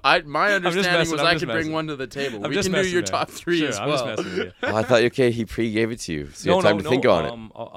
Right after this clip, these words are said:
Speaker 2: I'm gonna say, uh, of all time, my f-, first guy I think was Anderson Silva.
Speaker 1: Yeah.
Speaker 3: Me too.
Speaker 1: Yep.
Speaker 2: Um,
Speaker 1: Likewise.
Speaker 2: Max Holloway.
Speaker 1: Yep.
Speaker 3: In recent years, me too. You're making my list for me.
Speaker 2: Mm,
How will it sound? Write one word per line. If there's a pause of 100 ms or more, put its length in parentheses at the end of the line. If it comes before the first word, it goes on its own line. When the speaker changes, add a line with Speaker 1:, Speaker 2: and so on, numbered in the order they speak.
Speaker 2:
I'm
gonna
say,
uh,
of
all
time, (320)
my
f-,
first
guy
I
think
was
Anderson
Silva. (360)
Speaker 1:
Yeah. (460)
Speaker 3:
Me
too.
Speaker 1:
Yep. (140)
Speaker 2:
Um, (200)
Speaker 1:
Likewise. (1300)
Speaker 2:
Max
Holloway. (400)
Speaker 1:
Yep. (1700)
Speaker 3:
In
recent
years,
me
too. (720)
You're
making
my
list
for
me. (180)
Speaker 2:
Mm,